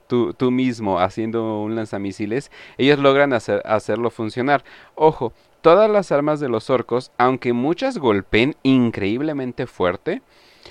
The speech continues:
muchas de ellas no van a ser, digamos, las más exactas, ¿no? Muchas de ellas incluso se pueden llegar a, a, a descomponer. Pero todo esto se queda como que un poco,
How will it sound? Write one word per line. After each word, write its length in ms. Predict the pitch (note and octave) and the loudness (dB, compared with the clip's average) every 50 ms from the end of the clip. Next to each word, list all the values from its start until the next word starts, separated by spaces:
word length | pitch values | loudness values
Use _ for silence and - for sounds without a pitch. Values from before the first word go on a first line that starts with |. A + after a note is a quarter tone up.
| _ _ - | _ _ -6
muchas 520 | B2 B2 C3+ D3 D3+ - - F3+ E3+ D3+ | -2 2 2 2 2 2 0 -2 -2 -2
de 100 | D3+ C#3+ | -2 -2
ellas 280 | C3+ C3+ C3 C#3 B2+ B2 | -2 0 -2 -4 -4 -2
no 140 | C3 B2+ B2+ | -2 0 0
van 180 | C3 C3 B2+ | 0 0 0
a 60 | B2 | -2
ser, 240 | A2 - - A2+ G#2+ | -4 -2 -4 -6 -4
digamos, 360 | A2 A#2 G#2+ A2+ A2 A2 A2+ | -4 -4 -4 -2 -2 -2 -2
las 140 | G#2+ G2 F2+ F2 | -2 -2 -4 -4
más 220 | F#2+ F#2+ F2+ - | -6 -8 -6 -8
exactas, 760 | G#2 - - - A2 G#2+ - - - - - - - - _ _ - | -12 -10 -6 -6 -6 -6 -6 -10 -20 -20 -20 -20 -20 -20 _ _ -6
¿no? 200 | - A#2 E3 A#3 _ _ _ _ _ _ _ _ _ _ _ _ _ _ _ _ - | -4 -4 -4 -4 _ _ _ _ _ _ _ _ _ _ _ _ _ _ _ _ -8
Muchas 300 | G#2+ A2 G#2 - B2 A2 | -8 -8 -6 -4 -4 -2
de 80 | A2 G#2+ | -2 -2
ellas 220 | G2+ G#2+ G2+ - | -2 -4 -6 -6
incluso 340 | A2 F#2 - F#2+ F2+ G2+ G2 | -8 -8 -6 -6 -6 -6 -6
se 160 | F#2+ F#2+ F2+ | -4 -4 -6
pueden 220 | - - F#2 F#2 F#2+ | -4 -4 -6 -6 -4
llegar 280 | F2+ F2+ E2 F2 F2 E2+ | -6 -6 -4 -2 -2 0
a, 80 | F2+ | 0
a, 440 | E2+ - - - F2+ F2 E2+ E2 F2 | -2 -2 -6 -8 -8 -6 -6 -6 -6
a 60 | F2 | -6
descomponer. 720 | E2+ E2+ - - - F#2 F2+ - - F2+ G#2 A#2 A2 - - _ - - - - - _ - | -6 -8 -8 -8 -10 -10 -8 -6 -4 0 2 2 2 2 -2 _ -20 -20 -20 -20 -14 _ 2
Pero 300 | C#3+ C3 B2+ B2+ B2+ B2 | 4 6 6 6 6 4
todo 400 | - - - F#3 A3 A3+ A3 G#3 | 4 4 6 6 8 8 6 4
esto 460 | G3 F3+ D#3+ - - - - D3+ C#3+ | 4 2 0 -2 -6 -4 -4 -4 -2
se 160 | - - A2+ | -4 -8 -10
queda 260 | - A2+ A2 A2 A2+ - | -6 -4 -2 -2 -2 -2
como 260 | - A2 G2 F#2 F#2 | -4 -8 -8 -8 -10
que 100 | - - | -8 -10
un 100 | G2 G2 | -10 -10
poco, 800 | F#2+ - - F#2 F2+ - - G#2 F#2+ F#2 F2+ F2 E2+ E2 E2+ - | -8 -6 -8 -8 -8 -6 -6 -4 -2 -2 -2 -2 -4 -6 -10 -14